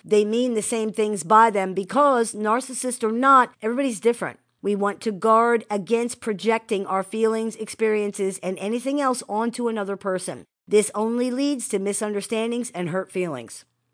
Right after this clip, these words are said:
If someone says they feel, experience, or understand things the same way that we do,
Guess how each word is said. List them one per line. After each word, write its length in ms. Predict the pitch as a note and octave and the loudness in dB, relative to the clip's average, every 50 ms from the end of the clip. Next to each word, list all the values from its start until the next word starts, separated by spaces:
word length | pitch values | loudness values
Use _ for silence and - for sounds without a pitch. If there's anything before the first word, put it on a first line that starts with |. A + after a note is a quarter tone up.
| _ _ _ - | _ _ _ -2
If 140 | G#3 G#3 G3 | -2 0 0
someone 440 | - - G#3 G#3 G#3 G3+ G#3 G#3 | 0 -2 0 0 0 -2 -2 -2
says 500 | G3 - - - A#3+ C4+ D#4 F#4 F4 C#4+ | -2 -2 0 2 4 4 4 2 2 0
they 220 | A#3+ B3+ A3+ G#3+ A3 | 2 4 4 4 2
feel, 500 | G#3+ - - A#3+ A#3+ A#3 A3+ A3 A3 A3 | 0 -6 -6 -2 0 4 4 4 4 2
experience, 640 | G#3+ G#3 - - - A3 G#3+ G#3 G3+ G3+ G3 G3 F#3+ | 0 -4 -8 -6 -4 -2 0 0 0 0 -2 -4 -6
or 140 | G#3 G3+ - | -6 -6 -6
understand 560 | G#3 G#3+ G#3 G3+ G3 - G#3+ G3+ G3 G3 F#3+ | -4 -4 -4 -4 -4 -4 -4 -4 -4 -4 -4
things 300 | F#3+ G3 G3 G3 F#3 F3+ | -4 -4 -4 -4 -6 -8
the 80 | F#3+ F#3+ | -8 -6
same 240 | - G#3 G3 G3 | -4 -2 -2 0
way 140 | G3+ F#3+ G3 F#3 | 0 0 0 0
that 100 | F#3 D#3 | -2 -2
we 160 | F#3 F#3+ G3 | -2 -2 0
do, 320 | F3 F#3+ F#3 F#3 F3+ F#3 | 0 0 2 2 2 0